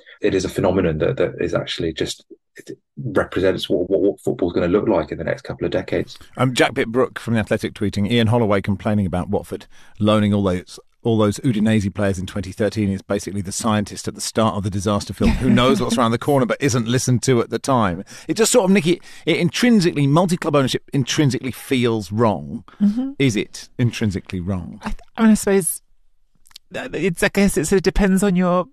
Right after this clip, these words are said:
Speaker 3: postmodern view of the world, doesn't it? I mean, as a, as someone who grew up with a idea of what a football club was and, and that sort of, I guess it was already probably teetering by that point, but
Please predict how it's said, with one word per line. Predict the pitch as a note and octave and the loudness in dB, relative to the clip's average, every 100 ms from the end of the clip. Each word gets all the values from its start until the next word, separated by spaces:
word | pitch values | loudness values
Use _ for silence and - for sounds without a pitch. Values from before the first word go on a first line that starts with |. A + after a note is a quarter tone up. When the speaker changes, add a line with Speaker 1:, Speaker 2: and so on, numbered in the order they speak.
| - | 2
Speaker 3:
postmodern | A#3 G#3 - G3 G3+ F#3 F#3 | 4 4 2 2 2 2 0
view | G3+ G3+ | 2 2
of | G3 | 2
the | G3 | 2
world, | A3+ G3+ D#3+ | 2 2 0
doesn't | G3 F3+ | 0 0
it? | E3 | -2
I | - | 0
mean, | F3 F#3 | 2 2
as | F3 F#3+ | 2 2
a, | F3 F3 | 4 2
as | - F3 | 0 0
someone | G3+ F3+ | 2 4
who | F3 F3 E3 D#3+ - - | 4 4 2 -4 -4 2
grew | F#3 | 4
up | F3 - | 4 2
with | E3 E3 | 0 2
a | D#3+ D3+ - - - - - - | 2 2 -2 -8 -20 -20 -10 0
idea | E3+ D#3+ E3+ E3 | 2 4 4 4
of | D#3 - | 2 2
what | E3 C#3 - - - | 2 2 -4 -10 -2
a | E3 | -2
football | - F3 E3+ | 0 -2 -2
club | D#3 D#3+ D#3 | 0 -2 0
was | E3 D#3+ D3+ D#3 | 2 2 2 0
and, | D#3 D#3 D3+ - - | -2 0 -2 -4 -4
and | D3+ | -2
that | D#3+ - | -2 -2
sort | - E3+ | -4 -2
of, | E3 D#3 - - - - - - - - - _ _ | 0 -2 -8 -20 -20 -20 -20 -20 -20 -20 -20 _ _
I | F#3+ | 0
guess | F#3 F3 - | 4 4 4
it | |
was | F3 E3+ | 4 4
already | F3+ F3 E3 D#3+ - | 4 4 2 0 0
probably | - E3 D3 D#3 D3 D#3+ - - | 0 0 0 0 0 -4 -8 -8
teetering | - C3+ D3 F#3+ D#3 | 2 2 4 4 4
by | D#3 C3 | 4 2
that | - - | 0 0
point, | D#3+ D#3 D3 | 0 0 0
but | D#3+ | -2